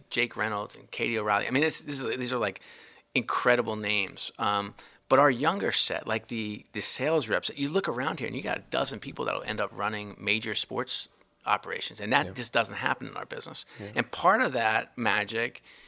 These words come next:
Speaker 1: is the vision of what we had, and we keep saying, like, "We're gonna, this is gonna be a big organization." And I, and I oftentimes point to A E G, Anschutz Entertainment Group. You know, they started as the Kings as a tenant in the old Forum,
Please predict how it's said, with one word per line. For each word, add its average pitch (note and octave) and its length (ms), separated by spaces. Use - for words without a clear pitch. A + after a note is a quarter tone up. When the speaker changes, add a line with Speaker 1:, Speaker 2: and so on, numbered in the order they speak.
Speaker 1:
is A#2 400
the A2+ 80
vision B2 300
of G2+ 60
what G2 100
we G2+ 80
had, F#2 180
and A2+ 80
we A#2 80
keep - 160
saying, B2 240
like, A2 180
"We're A2 100
gonna, C3+ 340
this A2+ 180
is D#3+ 80
gonna A#2+ 180
be A#2 120
a G#2 80
big A2 440
organization." A#2 640
And A#2 140
I, - 100
and C3 100
I C#3 120
oftentimes D#3+ 420
point C#3 300
to A2 360
A A#2 80
E A#2+ 200
G, G#2+ 480
Anschutz A2+ 280
Entertainment G#2+ 440
Group. G#2+ 360
You B2+ 80
know, A2 60
they C3 160
started C3+ 500
as A#2 180
the G#2 100
Kings A#2+ 720
as G#2+ 80
a G#2 60
tenant C3 520
in A2+ 80
the G#2 80
old G#2+ 160
Forum, F#2 400